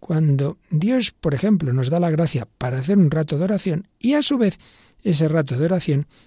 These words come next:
es el que me va a permitir,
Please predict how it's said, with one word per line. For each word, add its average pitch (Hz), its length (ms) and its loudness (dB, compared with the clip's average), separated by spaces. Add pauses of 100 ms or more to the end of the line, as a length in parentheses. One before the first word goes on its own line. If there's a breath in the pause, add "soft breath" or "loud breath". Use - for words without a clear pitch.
(160 soft breath)
es 180 220 -2
el 196 100 -4
que 147 120 -4
me 135 140 2
va 156 340 0
a 127 260 -4 (720)
permitir, 220 600 2